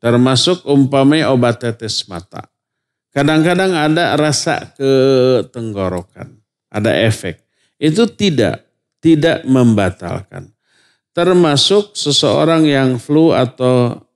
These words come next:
pi-, eh, pilek. Pilek apa pilek? Pilek ya.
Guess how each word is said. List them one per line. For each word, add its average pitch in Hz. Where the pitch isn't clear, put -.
pi-, 127
eh, 120
pilek. 139
Pilek 123
apa 120
pilek? 104
Pilek 156
ya. 98